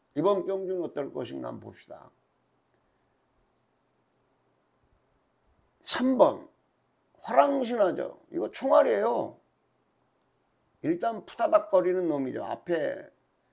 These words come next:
십삼 초 사, 십삼 초 삼, 십삼 초 이, 십삼 초 칠. 얘는 십삼 초 이, 삼을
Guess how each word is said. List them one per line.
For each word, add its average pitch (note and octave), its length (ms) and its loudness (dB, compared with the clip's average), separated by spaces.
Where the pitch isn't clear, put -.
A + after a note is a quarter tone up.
십삼 - 640 -2
초 E3 200 -4
사, D3 680 -4
십삼 - 640 -2
초 C#3 200 -8
삼, E3 560 -6
십삼 - 640 0
초 C3+ 240 -2
이, C#3 680 -4
십삼 - 640 0
초 D3+ 220 -8
칠. - 460 -6
얘는 G3 420 -2
십삼 - 500 0
초 A3+ 180 -2
이, E3+ 200 -4
삼을 F#3 600 -2